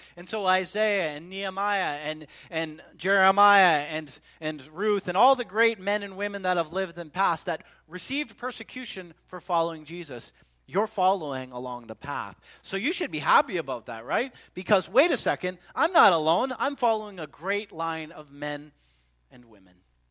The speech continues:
"If you follow me," Jesus says, "be prepared." And you should be preparing yourself. You should be preparing your family, talking to your kids about this, because the days of good old Christianese, uh, life in Canada are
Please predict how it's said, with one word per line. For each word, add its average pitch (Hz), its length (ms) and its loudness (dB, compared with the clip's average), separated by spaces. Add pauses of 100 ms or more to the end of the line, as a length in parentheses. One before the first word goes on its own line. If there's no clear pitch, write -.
(880)
"If 175 180 -10
you 175 100 -12
follow 151 360 -2
me," 123 160 -18
Jesus 104 340 -20
says, 101 400 -18 (640)
"be 151 100 -8
prepared." 123 580 -8 (1200)
And 160 160 -12
you 226 140 -10
should 269 220 -10
be 226 100 -14
preparing 131 460 -16
yourself. 98 440 -16 (300)
You 139 60 -20
should - 160 -14
be 160 80 -10
preparing 165 380 -10
your 127 100 -18
family, 196 480 -10 (260)
talking 165 380 -10
to 151 60 -14
your 139 120 -12
kids 165 320 -14
about 202 300 -4
this, 240 280 -6 (600)
because 196 520 0 (140)
the 175 120 -2
days 277 600 4
of 160 260 0
good 226 200 2
old 233 240 0
Christianese, 202 840 -10 (240)
uh, 147 160 2
life 170 460 2
in 147 280 -8
Canada 175 640 2
are 127 280 -8